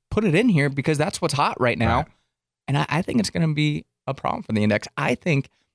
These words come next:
Speaker 1: if they would have kept Exxon in there or put something else that was a better value, that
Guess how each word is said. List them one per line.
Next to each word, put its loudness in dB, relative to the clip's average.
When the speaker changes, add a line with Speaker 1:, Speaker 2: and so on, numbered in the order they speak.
Speaker 1:
if -4
they 2
would 2
have -2
kept -4
Exxon 0
in 2
there 2
or 0
put -6
something 0
else 0
that -2
was 0
a 0
better 2
value, 2
that -2